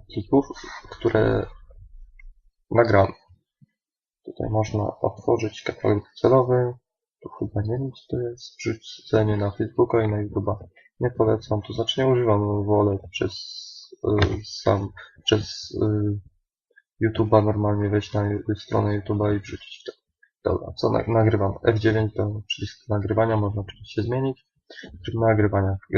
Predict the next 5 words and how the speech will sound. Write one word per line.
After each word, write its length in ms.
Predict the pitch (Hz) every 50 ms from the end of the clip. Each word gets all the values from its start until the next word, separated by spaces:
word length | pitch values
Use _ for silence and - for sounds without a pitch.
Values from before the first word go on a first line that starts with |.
| - - -
tryb 140 | - 107 98 -
gry, 300 | - - 120 135 135 - - - _ _ _ _ _ _ _ _ _ - -
e, 180 | - 110 107 101 - -
pulpit 320 | 120 117 113 - 127 - -
i 320 | - - 107 104 104 104